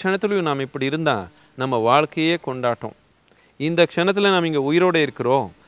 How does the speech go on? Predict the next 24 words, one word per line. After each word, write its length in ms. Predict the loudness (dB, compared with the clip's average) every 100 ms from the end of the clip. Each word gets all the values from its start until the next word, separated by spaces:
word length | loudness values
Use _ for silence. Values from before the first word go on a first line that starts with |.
| _ -6
இந்த 300 | -2 4 4
உயிரோட 480 | 4 4 8 10
இருக்கிற 400 | 10 8 4 0
இந்த 280 | 0 0 -2 -2
க்ஷணத்துல 460 | -4 -4 -4 -6 -6 -12 _ _
நாம 460 | -2 4 4 2 -4
கொண்டாட 400 | -2 2 4 4
முடியலன்னா, 580 | 2 -2 -2 -4 -4 -6 -8 _ _
இந்த 200 | -4 -2
உயிர்த்தன்மை 600 | 0 2 0 0 0 0
நாம 160 | -2 -2
கொண்டாட 360 | -4 0 0 0
முடியலன்னா, 560 | -4 -4 -4 -4 -8
இந்த 180 | -8 -8
இயற்கையை 540 | 0 2 2 -2 -4
நாம 120 | -4 -4
கொண்டாட 320 | -2 0 -2
முடியலன்னா, 580 | -4 -6 -8 -8 -8 -8 -12 _ _ _ _ _
நம்முடைய 800 | -2 2 4 6 8 8 6 4 -10 _
உயிருக்கு 440 | 0 2 2 4
அடிப்படையான 680 | 4 4 0 0 2 2 2
இருக்க 320 | 0 0 -2
இந்த 180 | -2 -2 -2
துடிப்பு 420 | -2 -2 -6 -8